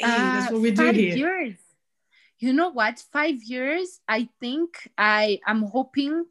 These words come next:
Speaker 2: that I will, within the next five years, I will take a leap of faith and,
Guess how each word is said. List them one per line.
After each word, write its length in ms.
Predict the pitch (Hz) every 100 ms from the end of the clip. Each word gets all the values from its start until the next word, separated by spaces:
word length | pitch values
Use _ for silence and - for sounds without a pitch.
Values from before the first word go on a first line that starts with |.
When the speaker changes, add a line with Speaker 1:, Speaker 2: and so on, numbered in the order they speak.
| -
Speaker 2:
that 400 | 208 196 202 -
I 120 | - 190
will, 580 | 196 202 196 190 202 _ _ _ _ _ -
within 320 | 202 226 269
the 100 | 240
next 380 | 214 214 - -
five 280 | 214 208
years, 280 | 214 214 240
I 80 | 196
will 220 | 196 185
take 300 | 185 247 240
a 40 | 247
leap 320 | 220 220 233
of 120 | 190
faith 640 | - - 175 233 - - -
and, 720 | 185 185 185 175 180 185 185